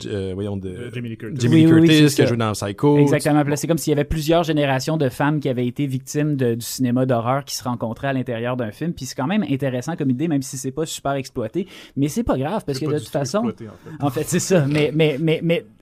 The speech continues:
Speaker 3: à partir du, du huit, on, on tue, euh, Jamie Lee Curtis.
Speaker 1: Resurrection.
Speaker 3: Resurrection,
Speaker 2: Oui, au début du film,
Speaker 3: deux mille deux.
Speaker 2: c'est terrible.
Speaker 3: C'est terrible, c'est ça. C'est
Speaker 2: C'est
Speaker 3: juste comme
Speaker 2: absolument
Speaker 3: on l-,
Speaker 2: terrible.
Speaker 3: on l-, on l'élimine, ça, ça veut rien dire, c'est juste un personnage d'intro que tu, dont tu te débarrasses.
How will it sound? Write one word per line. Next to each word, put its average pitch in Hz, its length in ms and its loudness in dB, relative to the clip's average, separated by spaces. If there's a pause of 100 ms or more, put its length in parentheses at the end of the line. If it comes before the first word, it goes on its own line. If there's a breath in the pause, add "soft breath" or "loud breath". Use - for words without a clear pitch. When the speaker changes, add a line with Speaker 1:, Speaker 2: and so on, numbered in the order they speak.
(100)
Speaker 3:
à 175 100 -6
partir 202 460 -2
du, 151 400 -6
du 131 320 -6
huit, 160 380 2
on, 139 380 -2
on 143 220 -4
tue, 202 520 -4 (200)
euh, 127 380 0
Jamie 143 220 0
Lee 165 120 -2
Curtis. 143 240 2
Speaker 1:
Resurrection. 131 440 2 (140)
Speaker 3:
Resurrection, 143 580 2
Speaker 2:
Oui, 147 80 2
au 214 60 2
début 143 240 -2
du 160 60 4
film, 165 40 2
Speaker 3:
deux 160 100 2
mille 143 80 2
deux. 165 100 2 (100)
Speaker 2:
c'est 107 120 -10
terrible. 117 220 -10
Speaker 3:
C'est 160 160 -2
terrible, 156 500 0
c'est 151 160 -6
ça. 147 160 -2
C'est 151 160 -2
Speaker 2:
C'est 131 60 -2
Speaker 3:
juste 151 160 -2
comme 143 180 4
Speaker 2:
absolument 143 360 2
Speaker 3:
on 147 60 2
l-, 143 80 2
Speaker 2:
terrible. 147 140 -2
Speaker 3:
on 147 60 2
l-, 143 60 2
on 147 40 0
l'élimine, 156 640 2
ça, 127 220 -4
ça 135 160 -4
veut 127 120 -4
rien 143 200 0
dire, 151 180 -2
c'est 151 140 -6
juste 151 200 -4
un 131 140 0
personnage 131 540 -4
d'intro 135 340 0
que 147 80 -14
tu, - 140 -18
dont 127 200 -2
tu 131 140 -8
te 135 60 -8
débarrasses. 131 460 -2